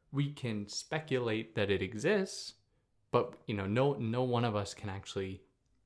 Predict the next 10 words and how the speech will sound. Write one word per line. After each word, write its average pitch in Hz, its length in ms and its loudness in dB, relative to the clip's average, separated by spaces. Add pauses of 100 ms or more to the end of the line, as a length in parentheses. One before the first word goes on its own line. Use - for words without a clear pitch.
(140)
totally 139 520 4
hold 123 440 0 (220)
the 120 180 -10
infinite 123 600 0
in 107 180 0
our 95 280 0
minds. 87 400 -4
That'd 101 140 0
be 110 80 2
impossible. - 720 -2